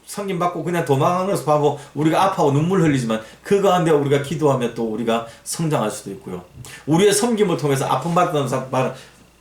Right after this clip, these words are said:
받았던 사람들, 상함이 있-, 있었던 사람, 깨어짐이 있었던 사람들,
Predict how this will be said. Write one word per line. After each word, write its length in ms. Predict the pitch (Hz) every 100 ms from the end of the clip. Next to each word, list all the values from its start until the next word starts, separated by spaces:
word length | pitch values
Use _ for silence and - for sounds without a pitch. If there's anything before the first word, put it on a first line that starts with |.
| _
받았던 340 | 135 160 160 147
사람들, 360 | 135 127 123
상함이 440 | 117 151 160 185 175
있-, 140 | 151
있었던 300 | - - 139
사람, 240 | 131 - -
깨어짐이 360 | 233 196 156
있었던 200 | 113 127
사람들, 560 | 107 110 107 104 98 95